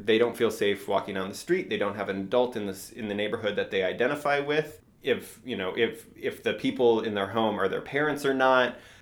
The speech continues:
you know, if somebody's been incarcerated, if there's substance abuse in the home, these types of things. But you get to a certain level of all of this bad stuff is happening,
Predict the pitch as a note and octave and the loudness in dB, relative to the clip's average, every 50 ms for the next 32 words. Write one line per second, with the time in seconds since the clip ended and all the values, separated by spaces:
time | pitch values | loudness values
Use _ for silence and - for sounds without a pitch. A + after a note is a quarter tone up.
0 | - - - B2+ A2 G2 F2+ F2+ F#2 - - G#2+ G2+ G2 F#2 F#2 F#2+ F2+ F2 E2+ | -20 -12 -6 -4 -2 -2 -2 -4 -6 -6 -6 -4 -4 -4 -4 -6 -8 -10 -10 -10
1 | - - F#3 G3 F#3 - - D#3+ D3 C#3+ C3+ C3 A#2 A#2+ A#2 A2+ G#2 G2 - - | 2 8 8 8 8 8 2 0 0 2 2 2 2 2 0 0 0 -2 -6 -2
2 | - G2+ F#2+ F#2 - - - G2 F#2+ F#2+ F#2 - - D3 D3 C#3+ - - D3 C#3 | 0 0 0 0 -2 -2 0 2 2 2 0 2 2 2 2 2 0 -4 -6 -4
3 | - D3 A#2 B2 C3 C3 C3 B2 - C3 A#2 A2+ A2 A2 A2+ A2+ A2 G#2+ G#2+ G#2+ | -4 -4 -4 -2 -2 -2 -2 -2 -4 -4 -2 -2 -2 0 2 2 2 0 -2 -4
4 | G#2 A2+ A#2 A#2 - A#2+ A2+ A2 - - A2+ - A#2 A2 G#2+ A2+ A2 - - - | -4 -4 -6 -6 0 0 2 2 2 -2 -2 -2 -2 0 0 -2 -4 -6 -10 -6
5 | C#3+ C3+ C#3 C#3 D3 C#3+ F3 F#3 F#3 - - D#3 C#3 - - D3 - B2+ A#2+ A#2+ | -4 -2 -2 -2 4 4 4 4 4 2 -2 -2 -2 0 0 -2 0 0 2 4
6 | C3 C3+ A#2 A#2+ A2+ C#2 - A2+ A2 G#2+ - - - - - C3+ C#3+ D#3 E3+ E3+ | 4 4 6 4 4 4 2 0 0 -2 -4 -10 -16 -2 2 6 6 8 6 6
7 | D3+ D#3 D3 - - - A#2 A2+ C3 B2 - - - C3+ B2+ C3 - A2+ - B2 | 4 2 -2 -2 0 2 4 4 4 2 -2 -2 -2 -2 -2 -2 -4 -10 -6 0
8 | B2+ C3 C3+ - E3+ F3+ F#3 F3+ F3+ E3+ D#3 - | 0 0 0 0 -4 -4 -4 -4 -4 -6 -8 -10